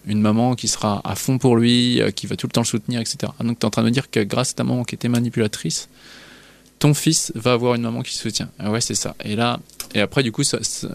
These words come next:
je laisse arrêter quoi, les inconvénients, si ta maman avait été, bah, saine, entre guillemets.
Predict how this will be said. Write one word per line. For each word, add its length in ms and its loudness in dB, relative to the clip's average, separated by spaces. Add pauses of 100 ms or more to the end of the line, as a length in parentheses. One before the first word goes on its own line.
(160)
je 200 0
laisse 140 2
arrêter 260 0
quoi, 120 2
les 160 4
inconvénients, 640 4 (460)
si 200 -2
ta 100 4
maman 260 2
avait 160 0
été, 340 2
bah, 360 -2 (100)
saine, 340 -2
entre 220 -4
guillemets. 320 -4